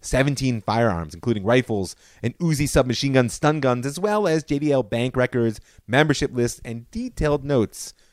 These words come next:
about the bombings which they had both committed and had planned.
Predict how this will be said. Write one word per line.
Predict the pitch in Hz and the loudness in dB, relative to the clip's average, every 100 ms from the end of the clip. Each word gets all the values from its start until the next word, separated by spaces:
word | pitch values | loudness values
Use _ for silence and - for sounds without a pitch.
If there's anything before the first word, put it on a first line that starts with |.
| _ - | _ -2
about | 113 104 - 107 | 0 0 -4 -10
the | |
bombings | 123 175 170 95 85 - | -4 0 2 0 -4 -6
which | 98 | -8
they | - | -2
had | 101 90 | -2 -2
both | 98 | -6
committed | - 147 165 101 87 | -6 -2 2 2 0
and | 95 87 | -8 -8
had | 90 | -10
planned. | - 143 131 82 76 | -6 -2 -2 -2 -10